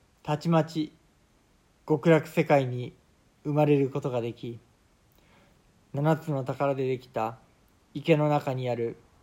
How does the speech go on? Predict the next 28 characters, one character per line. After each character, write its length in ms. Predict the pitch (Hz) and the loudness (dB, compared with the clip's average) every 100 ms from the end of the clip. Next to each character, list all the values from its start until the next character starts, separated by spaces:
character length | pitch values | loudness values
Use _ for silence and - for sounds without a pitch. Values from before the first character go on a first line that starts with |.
| _ _ _ | _ _ _
蓮 280 | - 156 170 | -4 -4 0
の 120 | 160 | 0
花 260 | 151 151 143 | 2 0 -2
に 160 | 127 | -6
包 240 | - - 147 | -10 -6 -4
ま 80 | |
れ 80 | 127 | -4
て、 280 | 120 117 120 - _ _ _ _ _ _ _ _ _ - | -4 -6 -8 -14 _ _ _ _ _ _ _ _ _ 2
六 180 | 165 165 - | 2 2 0
甲 240 | 208 196 | 4 6
を 80 | 160 | 6
経 120 | 147 | 4
て 120 | 135 | 0
後 280 | 127 120 139 | -4 -6 -8
に、 220 | 131 110 - _ _ _ _ _ _ _ | -8 -8 -14 _ _ _ _ _ _ _
初 260 | - 156 175 | -4 -2 2
め 140 | 170 | 0
て 320 | 151 120 117 - - _ _ _ _ | 0 -2 -4 -10 -20 _ _ _ _
そ 120 | - 151 | -2 0
の 100 | 139 | 2
花 240 | 147 139 | 0 0
が 120 | 123 | -2
開 380 | 117 - 147 147 | -4 -2 2 2
く 120 | 147 | 0
の 100 | 120 | -4
で 140 | 110 101 | -4 -4
あ 40 | |
る。 120 | 113 | -6